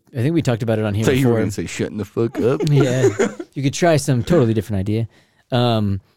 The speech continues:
Speaker 1: what they would do is this kid that's autistic, he, like, collects all the queens, and then they incubate 'em, and people will sell 'em 'cause they like to take 'em and, like, y-, I,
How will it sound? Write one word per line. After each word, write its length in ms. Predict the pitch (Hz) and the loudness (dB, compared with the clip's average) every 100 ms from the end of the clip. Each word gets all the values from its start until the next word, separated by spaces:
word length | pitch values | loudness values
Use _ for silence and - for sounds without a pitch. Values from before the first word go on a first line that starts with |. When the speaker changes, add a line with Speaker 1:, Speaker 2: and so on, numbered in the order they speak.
| _ | _
Speaker 1:
what 140 | 120 127 | -4 0
they 100 | 131 | 0
would 100 | 120 | 2
do 160 | 139 | 2
is 140 | 135 143 | 2 0
this 200 | 113 107 | -4 -6
kid 260 | - 143 117 | -2 0 0
that's 140 | 110 | -2
autistic, 500 | 107 98 131 - 101 | -4 -4 -6 -6 -8
he, 100 | 113 | -6
like, 200 | 104 104 _ _ - | -8 -8 _ _ -8
collects 480 | 110 113 - - | -4 -4 -4 -14
all 220 | - 107 98 | -4 -4 -4
the 80 | 104 | -6
queens, 500 | 127 117 95 92 - | -2 -2 -2 -6 -4
and 100 | 110 | -2
then 100 | 113 | 0
they 100 | 107 | -2
incubate 500 | 113 117 101 98 98 | -4 -4 -2 -2 -2
'em, 80 | |
and 120 | 101 95 | -4 -4
people 220 | 117 110 | -4 -2
will 80 | 98 | -2
sell 300 | - 127 107 | -2 -2 -2
'em 80 | |
'cause 140 | 95 104 | -4 -4
they 80 | 101 | -4
like 180 | 101 | -6
to 100 | 104 | -8
take 280 | 95 107 101 | -8 -6 -4
'em 100 | 101 | -6
and, 260 | 101 101 - _ _ _ _ | -6 -8 -10 _ _ _ _
like, 140 | 104 98 | -10 -8
y-, 140 | 110 139 | -8 -2
I, 200 | 123 | -2